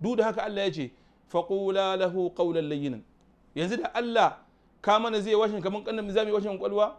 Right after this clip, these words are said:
Musa in ya zo kawai ciro kibiya ya jefo mai ko ɗauki dutse ya zo daga jefa mai shi ala tul. Ya ce mai ɗan iska au kaza, la, la. Amma duk da haka dan ya kula, ya nutse, ya san gaskiya ake so, ba tashaffi ba,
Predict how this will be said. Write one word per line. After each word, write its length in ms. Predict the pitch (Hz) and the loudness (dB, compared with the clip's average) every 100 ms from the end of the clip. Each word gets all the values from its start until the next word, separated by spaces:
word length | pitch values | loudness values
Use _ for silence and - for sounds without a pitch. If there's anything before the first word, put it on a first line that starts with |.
| _ - | _ -4
Musa 260 | 220 233 247 | 0 0 0
in 60 | 247 | 0
ya 100 | 254 | 0
zo 120 | 247 | 2
kawai 260 | 349 320 | 2 2
ciro 220 | 240 247 233 | 2 0 0
kibiya 240 | 247 220 | 2 2
ya 60 | 175 | 2
jefo 240 | 185 196 | 2 2
mai 140 | 202 185 | 2 2
ko 120 | 214 | 0
ɗauki 300 | 185 160 190 | -2 -4 -4
dutse 280 | 185 208 190 | -4 -2 0
ya 80 | 170 | 0
zo 100 | 185 | 0
daga 180 | 165 156 | -2 2
jefa 280 | 185 160 | 2 2
mai 140 | 147 131 | -2 -4
shi 100 | 139 | -6
ala 160 | 135 131 | -8 -8
tul. 180 | 135 - _ _ _ _ _ _ _ - | -10 -12 _ _ _ _ _ _ _ -10
Ya 80 | 147 | -2
ce 200 | 190 185 | 2 2
mai 300 | 185 160 - _ | 0 -6 -12 _
ɗan 200 | 175 180 | 0 0
iska 220 | 180 - 139 | -2 -4 -6
au 120 | 139 | -6
kaza, 220 | 139 123 | -6 -2
la, 140 | 120 | 0
la. 140 | 123 110 | 0 -4
Amma 180 | 143 190 | -6 -4
duk 120 | 233 | -2
da 60 | 208 | 0
haka 280 | 214 202 151 - | 0 0 -4 -8
dan 240 | 143 190 190 | -4 -2 -2
ya 80 | |
kula, 360 | - 143 147 135 - _ - | -4 0 0 0 -6 _ -6
ya 120 | 151 | -4
nutse, 180 | 160 202 | -4 -2
ya 80 | 160 | -2
san 160 | 180 | -2
gaskiya 300 | 180 175 196 185 | -2 -2 -2 -2
ake 160 | 170 | -4
so, 220 | 151 143 - _ - | -6 -8 -8 _ -8
ba 340 | 147 147 127 - - | -2 0 -2 -8 -14
tashaffi 480 | - - 196 - 151 | -6 -2 -2 -2 -4
ba, 180 | 135 | -4